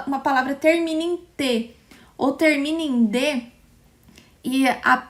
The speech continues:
a gente vai pronunciar uma palavra seguinte, ele frequentemente tem um som de R, ó. It is about, it is. Mas isso não em todas as, as situações. Como, por exemplo, It is about a snow leopard.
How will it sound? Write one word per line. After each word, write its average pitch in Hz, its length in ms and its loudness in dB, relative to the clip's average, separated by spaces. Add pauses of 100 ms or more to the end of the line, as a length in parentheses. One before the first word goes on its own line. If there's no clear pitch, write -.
(160)
a 247 120 4
gente 254 240 -4
vai 269 300 4
pronunciar 285 580 -2
uma 233 140 2
palavra 233 360 0
seguinte, 262 460 -6
ele 311 200 0
frequentemente 320 720 -2
tem 320 120 -6
um 311 60 -2
som 311 140 -4
de 320 100 0
R, 294 380 0
ó. 226 200 0 (400)
It 302 340 2
is 359 480 2
about, 233 720 0 (360)
it 285 300 -2
is. 262 560 2 (340)
Mas 254 300 2
isso 262 440 0 (200)
não 247 580 0
em 453 120 -8
todas 254 480 -4
as, - 360 -4
as 254 240 -2
situações. 311 560 -2
Como, 269 200 -4
por 277 100 -2
exemplo, 254 360 -2 (360)
It 233 160 0
is 302 220 0
about 254 600 2
a 277 120 0
snow 247 640 2
leopard. 208 500 -4